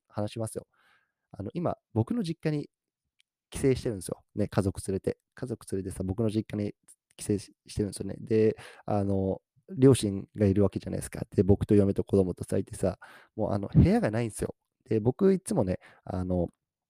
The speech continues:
毎日スペースとかやるときって、自分の作業、あの、仕事部屋みたいのがあるからさ、そこで声張り上げてやってんだけどさ、もう今全然部屋がないからさ、すっげえ小さな声で、あの、マイクに囁くようにして話してるんですけど、どうですか？皆さん聞き、聞こえてますか？うん、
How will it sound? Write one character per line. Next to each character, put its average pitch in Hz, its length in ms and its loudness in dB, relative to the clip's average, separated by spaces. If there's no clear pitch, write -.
毎 104 200 2
日 104 160 -4
ス - 100 -10
ペ 110 100 0
ー 98 40 -2
ス - 60 -8
と - 80 -10
か - 80 -4
や 95 40 -2
る 95 60 0
と 92 80 -6
き 101 100 -12
っ - 100 -12
て、 104 140 -4
自 104 180 0
分 135 180 -2
の 131 80 0
作 123 160 0
業、 123 240 -2
あ 101 120 -6
の、 98 80 -6
仕 - 120 -6
事 110 200 0
部 107 60 4
屋 110 120 6
み 104 80 -6
た - 120 -6
い - 20 -4
の - 80 -8
が - 100 -6
あ - 20 -2
る 87 80 -6
か - 100 -8
ら - 80 -8
さ、 - 200 -16
そ - 120 -8
こ - 100 -2
で 113 80 2
声 117 220 4
張 - 120 -4
り 101 80 0
上 98 100 0
げ 95 80 -6
て 92 100 -4
や 87 80 0
っ - 40 -10
て - 120 -4
ん 87 40 -2
だ - 80 -8
け - 100 -8
ど - 80 -12
さ、 - 200 -6
も 127 60 0
う - 20 0
今 98 140 -2
全 117 160 2
然 143 160 2
部 131 80 6
屋 147 100 10
が 95 100 0
な 98 120 0
い 101 60 -4
か - 120 -20
ら - 60 -18
さ、 - 200 -12
す - 180 -18
っ - 20 -20
げ 139 100 0
え 139 40 0
小 - 180 0
さ - 140 -2
な 95 100 -6
声 98 220 2
で、 - 200 -2
あ 101 80 -4
の、 92 80 -2
マ 113 160 6
イ 135 60 6
ク 104 100 4
に 90 80 0
囁 131 360 4
く - 120 2
よ 98 80 2
う - 20 0
に 92 80 -6
し - 40 -12
て - 80 -6
話 95 220 4
し - 40 -14
て 92 80 0
る 95 80 -2
ん - 20 -2
で 101 80 4
す - 140 0
け - 80 -10
ど、 104 340 4
ど 123 140 10
う 123 40 8
で 101 40 8
す - 100 -8
か？ - 160 -4
皆 107 140 2
さ - 100 -6
ん - 40 -10
聞 - 160 -20
き、 147 100 -2
聞 - 280 -8
こ 156 140 6
え 151 60 6
て 147 100 -2
ま 135 80 0
す - 100 -4
か？ - 160 -14
う 90 80 -8
ん、 85 80 -8